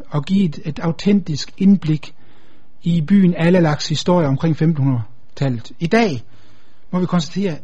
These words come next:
det er umådeligt vanskeligt at få denne selvbiografi til at passe ind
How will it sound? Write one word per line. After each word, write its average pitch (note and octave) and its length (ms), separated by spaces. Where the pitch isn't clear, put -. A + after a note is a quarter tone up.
det F#3 200
er G3 280
umådeligt G3 800
vanskeligt D#3+ 500
at E3 120
få E3+ 160
denne E3 420
selvbiografi E3 840
til E3+ 120
at D3+ 100
passe F3+ 360
ind D3 180